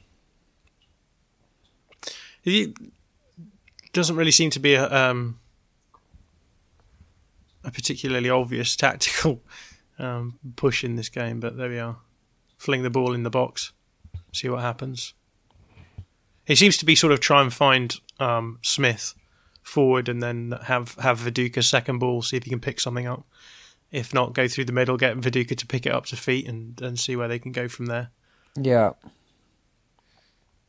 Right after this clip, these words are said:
Speaker 1: It's just every time I see Smith, he's just got a defender absolutely all over him.
Speaker 2: He loved that, though. That was, that,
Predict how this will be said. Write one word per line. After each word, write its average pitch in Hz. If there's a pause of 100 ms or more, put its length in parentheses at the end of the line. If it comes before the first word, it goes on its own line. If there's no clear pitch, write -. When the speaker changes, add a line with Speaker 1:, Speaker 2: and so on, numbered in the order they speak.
(220)
Speaker 1:
It's -
just 190
every 175
time 165
I 151
see 147
Smith, 147
he's 127
just -
got 117 (200)
a -
defender 127
absolutely 131
all 127
over 127
him. 135 (840)
Speaker 2:
He 143
loved 139
that, 95
though. 95 (720)
That 110
was, 110 (680)
that, 110